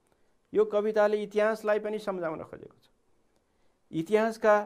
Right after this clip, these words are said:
महत्त्वपूर्ण घटनाहरूलाई सम्झाउन खोजेको छ। नेपाल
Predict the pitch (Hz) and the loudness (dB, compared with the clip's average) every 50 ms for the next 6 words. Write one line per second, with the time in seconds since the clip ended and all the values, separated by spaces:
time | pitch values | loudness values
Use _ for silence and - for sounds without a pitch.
0 | - - _ _ _ 202 226 240 240 240 233 214 208 214 214 190 139 139 156 - | -4 -12 _ _ _ -6 -4 -4 -4 -4 -6 -4 -2 -4 -4 -2 -2 -4 -4 -4
1 | 185 202 202 202 196 190 190 185 180 180 175 160 151 143 131 127 135 - - - | 0 2 4 4 4 4 2 2 0 0 -4 -4 -4 -4 -4 -4 -6 -10 -12 -14
2 | - - - _ _ _ _ _ _ _ _ _ _ _ _ _ _ _ _ _ | -16 -16 -20 _ _ _ _ _ _ _ _ _ _ _ _ _ _ _ _ _
3 | _ _ _ _ _ _ _ _ _ _ _ _ _ _ 156 175 196 196 196 180 | _ _ _ _ _ _ _ _ _ _ _ _ _ _ -2 -2 0 4 6 6
4 | 175 170 165 160 | 6 6 4 2